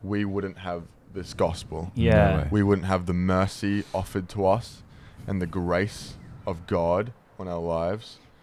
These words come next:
Speaker 1: that is so undeserved,
Speaker 2: Yeah.
Speaker 1: but is a gift from God, that
Speaker 2: Yeah.
Speaker 1: we just plead with you, repent of your sin
Speaker 3: Yeah.
Speaker 1: and place your faith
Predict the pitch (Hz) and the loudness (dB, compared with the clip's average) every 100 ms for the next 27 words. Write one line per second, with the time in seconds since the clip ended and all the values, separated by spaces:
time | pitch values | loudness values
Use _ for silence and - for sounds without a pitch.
0 | - - - - 98 92 - 117 101 - | -20 -18 -18 -2 0 0 2 6 6 6
1 | 98 95 92 80 87 90 117 - - 123 | 2 2 2 2 4 4 2 -4 -4 4
2 | 113 107 95 95 - - 104 92 87 82 | 6 6 4 -2 -12 -8 -2 -2 -4 -4
3 | 85 95 - - 85 82 80 76 90 110 | 0 0 -2 -6 -4 -2 0 0 -2 -6
4 | - - - - - - 117 98 95 95 | -14 -20 -20 -20 -8 0 2 4 4 2
5 | 90 98 - 101 92 90 90 85 85 85 | -2 -6 -2 0 2 0 -2 -4 -4 -6
6 | - 95 90 - - 90 85 87 - 85 | -6 -2 -2 -4 -8 -6 -6 -8 -6 -6
7 | 87 101 85 80 76 78 - - 101 101 | -6 -8 -8 -6 -6 -6 -2 4 4 2
8 | - 101 90 - 85 98 | -4 -6 -6 -2 -2 -2